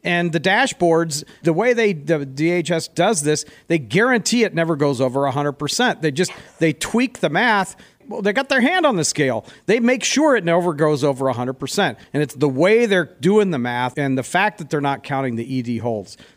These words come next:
So all you listeners out there, when you hear next time on the radio that it's ninety-four percent, or read in the Republic or your local newspaper that it's ninety-four percent,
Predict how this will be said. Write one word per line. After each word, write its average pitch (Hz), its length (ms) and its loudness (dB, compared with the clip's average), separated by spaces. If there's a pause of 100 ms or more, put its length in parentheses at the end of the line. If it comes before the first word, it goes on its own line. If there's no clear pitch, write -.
So 135 160 -4
all 208 160 2
you 240 160 0
listeners 214 420 2
out 175 220 2
there, 170 180 2
when 160 140 0
you 277 240 0
hear 254 320 2
next 226 260 -2
time 247 240 0
on 240 120 0
the 226 100 0
radio 196 540 2
that 170 160 2
it's 160 160 -4
ninety-four 214 500 0
percent, 185 560 -2 (260)
or 135 160 0
read 233 260 4
in 220 200 4
the 196 80 4
Republic 190 600 0
or 147 160 0
your 202 220 0
local 214 300 -2
newspaper 160 640 0
that 143 160 -2
it's 135 160 -8
ninety-four 175 460 -2
percent, 156 460 -2